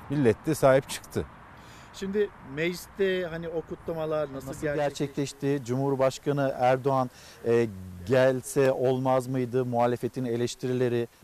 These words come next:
Speaker 2: bir yandan hani bunlar da çok konuşuldu. Anıtkabir'deki, e, o törenler, hani yüzünde maskeli devlet erkanı, o protokol. Bunu da konuşalım. C H P lideri Kemal Kılıçdaroğlu, Cumhurbaşkanı Erdoğan'a bir eleştirisi var.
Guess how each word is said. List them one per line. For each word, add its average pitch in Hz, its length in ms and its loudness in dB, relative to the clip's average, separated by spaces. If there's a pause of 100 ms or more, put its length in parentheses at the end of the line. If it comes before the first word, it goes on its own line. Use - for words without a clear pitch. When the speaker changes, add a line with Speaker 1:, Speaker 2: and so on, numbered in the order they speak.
Speaker 2:
bir 113 40 2
yandan 113 400 2
hani 104 200 -6
bunlar 113 320 0
da 104 60 -2
çok 117 200 -8
konuşuldu. 110 520 -6 (300)
Anıtkabir'deki, 139 1160 -2
e, 127 60 -4
o 127 200 -2
törenler, 123 520 0 (240)
hani 190 160 -4
yüzünde 190 560 2 (100)
maskeli 147 800 0
devlet 131 360 2
erkanı, 110 600 0
o 113 120 0
protokol. 123 580 -2 (380)
Bunu 247 160 0
da 262 80 4
konuşalım. 156 500 0 (260)
C 151 140 4
H 202 60 4
P 226 120 -2
lideri 214 220 0
Kemal 202 320 -2
Kılıçdaroğlu, 190 680 2
Cumhurbaşkanı 165 540 -2
Erdoğan'a 160 500 0
bir 170 80 2
eleştirisi 135 720 -2
var. 87 260 -6